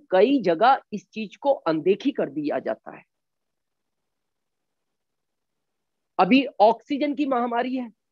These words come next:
ऑक्सीजन के लिए आदमी अपनी जान दे रहा है। आपको पता है ऑक्सीजन वृक्ष ही तो देता है,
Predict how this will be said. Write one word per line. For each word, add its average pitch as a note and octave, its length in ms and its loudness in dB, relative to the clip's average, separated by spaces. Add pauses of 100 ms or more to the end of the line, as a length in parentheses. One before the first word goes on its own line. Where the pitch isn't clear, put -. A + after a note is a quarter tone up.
(800)
ऑक्सीजन A#3 480 2
के B3 120 4
लिए B3 160 2
आदमी A3 300 2
अपनी A3 220 -2
जान G#3 260 0
दे A3 120 -2
रहा G#3+ 120 -4
है। F#3+ 80 -12 (380)
आपको - 260 2
पता A3 240 0
है F#4 80 2
ऑक्सीजन B3+ 600 -2 (1120)
वृक्ष F3+ 360 0
ही D#4 100 4
तो D#4 120 4
देता B3+ 300 2
है, C3+ 100 -8